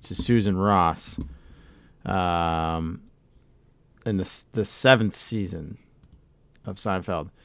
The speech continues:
Uh, Susan Ross was a character who, uh, was f-, George first dated. She was one of the execs at N B C when they pitched, uh, the, the,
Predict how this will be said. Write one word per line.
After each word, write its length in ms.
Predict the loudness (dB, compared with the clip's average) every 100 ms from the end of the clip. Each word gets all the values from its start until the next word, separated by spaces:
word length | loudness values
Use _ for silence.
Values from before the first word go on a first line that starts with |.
| _ _ _ -6
Uh, 240 | 0 0 0
Susan 440 | 2 4 6 6
Ross 480 | 8 10 8 4 -6
was 480 | -4 2 4 4 2
a 100 | -4
character 580 | 2 6 6 6 6 6
who, 320 | 4 2 4
uh, 380 | 4 4 2 -2 -6 _ _ _ _ _ _ _ _ _ _ _ _ -20 -8
was 280 | -4 -4
f-, 380 | -4 -10 -8 -6
George 260 | 2 2 4
first 280 | 2 0 4
dated. 280 | 4 4 2
She 140 | 0
was 180 | 2 2
one 120 | 2
of 60 | 2
the 100 | 2
execs 460 | 0 2 4 4 2
at 60 |
N 120 | 2 0
B 80 |
C 280 | -2 0 0
when 200 | 0 0
they 100 | -4
pitched, 460 | -2 -2 -2 -4 -10 _ _ -20 _ -6
uh, 220 | -6 -6
the, 400 | -4 -2 -2 -4
the, 260 | -4 -4